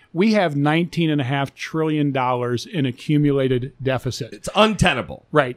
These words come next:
Speaker 1: And, and we continue to add somewhere close to another half trillion dollars every year. And, uh, look, I, you don't have to have balanced budgets, but you certainly have to have surpluses, and you have to bring the accumulated deficit down.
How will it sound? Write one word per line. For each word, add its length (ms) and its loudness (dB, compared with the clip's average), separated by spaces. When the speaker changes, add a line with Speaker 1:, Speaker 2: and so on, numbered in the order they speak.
Speaker 1:
And, 220 2
and 180 2
we 80 4
continue 520 2
to 120 -2
add 360 0
somewhere 500 0
close 420 0
to 140 0
another 280 2
half 360 -4
trillion 400 0
dollars 540 0
every 260 0
year. 360 0
And, 460 0
uh, 480 -10
look, 160 0
I, 60 0
you 260 0
don't 160 6
have 140 2
to 80 0
have 280 0
balanced 440 -2
budgets, 420 0
but 160 -2
you 80 -2
certainly 340 -2
have 180 0
to 40 -4
have 220 0
surpluses, 760 -2
and 180 -2
you 100 2
have 360 -2
to 100 -2
bring 380 0
the 100 2
accumulated 720 0
deficit 460 -2
down. 300 -4